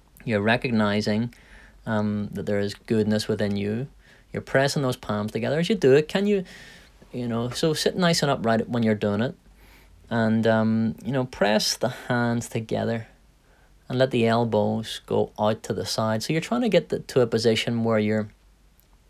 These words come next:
your elbows are at the same height as your wrists. Your wrists are at the same height as your elbows. So your thumbs are plugged in just below the breastplate, below the sternum and the chest here.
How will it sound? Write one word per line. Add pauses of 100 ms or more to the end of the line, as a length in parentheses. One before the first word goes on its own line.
(280)
your
elbows
are
at
the
same
height
as
your
wrists.
Your
wrists (460)
are
at
the
same
height
as
your
elbows. (480)
So
your
thumbs
are
plugged
in
just
below (260)
the
breastplate,
below
the
sternum (1120)
and
the
chest
here.